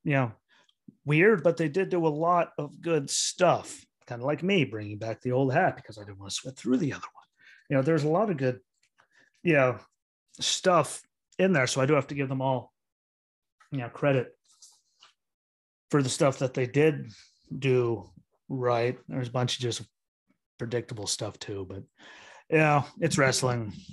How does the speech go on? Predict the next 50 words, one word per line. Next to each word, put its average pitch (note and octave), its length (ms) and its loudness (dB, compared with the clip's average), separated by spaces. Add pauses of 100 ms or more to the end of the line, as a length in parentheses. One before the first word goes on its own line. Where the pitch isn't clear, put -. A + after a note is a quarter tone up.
(180)
What A#2 120 -8
else A2+ 160 -6
do B2 60 2
you A#2 60 2
expect? - 600 -4
There's G#2+ 180 -4
some A2+ 160 0
stuff A2 260 -4
they A2+ 100 -4
just A2+ 160 -4
have C3+ 180 2
to C3+ 80 -6
do C3 160 4
and B2+ 100 4
they B2 60 2
can't C#3+ 240 0
help F#3+ 160 2
themselves C3 400 -4
but A#2 120 -6
do. G#2+ 160 -4 (680)
So, A#2+ 480 4 (380)
you D#3+ 80 0
know, B2 280 2 (140)
what C#3+ 120 0
are C3+ 40 6
you C3 60 2
gonna C3 160 2
do? C3 200 2
But A#2+ 300 0 (320)
Raw C#3 400 6
started F3 340 6
out F3 100 6
with D3+ 100 0
Bobby E3 220 4
Lashley E3 420 2
on D#3+ 80 -2
the D3+ 60 -6
stick F3 260 -2
talking E3 240 0
about, D#3+ 160 2
of C#3 80 -4
course, E3 240 4
he D#3 60 -6
was C#3 120 -4
interrupted C3 420 -4
by A#2+ 140 -4
Theory. B2 400 -2
I A#2+ 80 -2
know, A#2 240 -2
shocker. A#2 540 -2